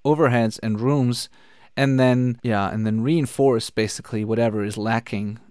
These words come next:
power with the close mics. That's, that's my approach there. And if you're not a drummer and that's be-, that's the reason why you struggle with that, then I just watch,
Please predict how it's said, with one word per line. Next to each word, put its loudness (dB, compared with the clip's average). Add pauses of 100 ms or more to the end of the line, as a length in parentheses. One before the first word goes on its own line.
(200)
power -2 (140)
with -2
the -4
close -6
mics. -14 (460)
That's, -4
that's -6
my -4
approach -6
there. -4 (540)
And 2
if -2
you're 4
not 6
a 2
drummer 4
and 4
that's 4
be-, -10
that's 2
the 0
reason -2 (180)
why 2
you 2
struggle 2
with 0
that, 4 (400)
then 6
I 0
just 0
watch, 0